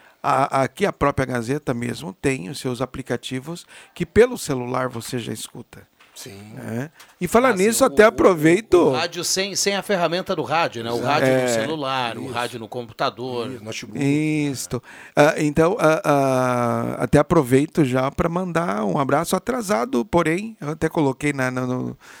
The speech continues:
Speaker 1: no nosso grupo, né, da Sala do Cafezinho, ah, um abraço a todos os radialistas. Essa semana foi, teve um dia
Speaker 2: Exatamente.
Speaker 1: Dia do radialista.
Speaker 3: Dia sete, dia do
Speaker 1: Dia
Speaker 3: radialista,
Speaker 1: sete,
Speaker 3: né?
Speaker 1: justamente.
Speaker 3: O, o Ronaldo tá compartilhando com a gente aqui, obrigado, André Black,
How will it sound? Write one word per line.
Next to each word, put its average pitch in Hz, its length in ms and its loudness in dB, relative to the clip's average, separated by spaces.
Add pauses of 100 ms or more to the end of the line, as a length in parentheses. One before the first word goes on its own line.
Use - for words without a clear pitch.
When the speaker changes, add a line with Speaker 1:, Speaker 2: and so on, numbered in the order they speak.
(280)
Speaker 1:
no 127 140 0
nosso 131 340 2
grupo, 156 560 0 (400)
né, 131 240 0
da 135 160 2
Sala 127 280 0
do 131 100 -4
Cafezinho, 131 840 -2 (360)
ah, 180 440 2
um 156 160 0
abraço 135 460 0
a - 20 -10 (160)
todos 165 320 2
os 139 160 -4
radialistas. 147 720 -4
Essa 123 140 -8
semana 135 540 -6
foi, 175 260 -8 (260)
teve 127 220 -4
um 151 140 -12
dia 175 340 -6 (240)
Speaker 2:
Exatamente. - 680 -20
Speaker 1:
Dia 147 180 4
do 151 80 -2
radialista. 165 420 -4
Speaker 3:
Dia 147 120 2
sete, 123 420 -2
dia 117 160 -4
do 113 160 -6
Speaker 1:
Dia - 120 0
Speaker 3:
radialista, 104 260 -4
Speaker 1:
sete, 165 340 -4
Speaker 3:
né? 110 60 -4
Speaker 1:
justamente. 113 580 -8
Speaker 3:
O, 139 40 -12
o 135 40 -10
Ronaldo 156 440 -4
tá 160 140 -4
compartilhando 135 720 -8
com 127 120 -10
a 117 80 -10
gente 123 320 -14
aqui, 135 160 -14
obrigado, 117 420 -8
André 107 240 -10
Black, 117 380 -8